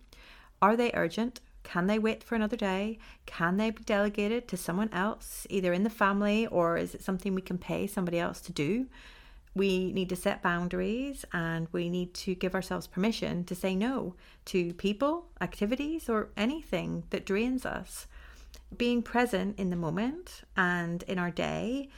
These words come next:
so that we aren't wasting our mental energy on worries about things that have happened or didn't go how we wanted them to, or anxiety about the future, like what's gonna happen when this comes about, or when the kids start school, or at Christmas, what am I gonna do?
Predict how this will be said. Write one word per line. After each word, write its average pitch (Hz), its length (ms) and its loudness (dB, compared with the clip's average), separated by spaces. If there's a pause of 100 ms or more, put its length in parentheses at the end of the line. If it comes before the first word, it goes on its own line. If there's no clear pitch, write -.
(100)
so - 160 0
that 214 140 0
we 220 120 2
aren't 226 220 2
wasting 208 460 0
our 185 80 2
mental 185 360 0
energy 202 640 0
on 170 240 -2
worries 226 640 0 (320)
about 170 240 -2
things 180 220 -2
that - 100 -4
have - 60 -6
happened 208 680 4
or 156 180 -2
didn't 175 300 -4
go 202 240 4
how 190 160 0
we 180 120 4
wanted 208 280 0
them 208 160 2
to, 202 460 0 (260)
or 180 280 4
anxiety 196 600 0
about - 240 0
the 175 60 -6
future, 262 720 -2
like 190 160 -2
what's - 180 -2
gonna 180 160 -2
happen 208 420 -2
when 180 120 0
this 214 240 0
comes 226 360 -4
about, 220 480 4
or 175 280 2 (240)
when 180 120 0
the 180 80 -2
kids 190 360 -4
start - 300 -2
school, 226 380 6
or 151 200 2
at - 100 -6
Christmas, 220 440 -2
what 202 80 2
am 202 80 2
I 202 40 2
gonna 202 160 2
do? 214 460 4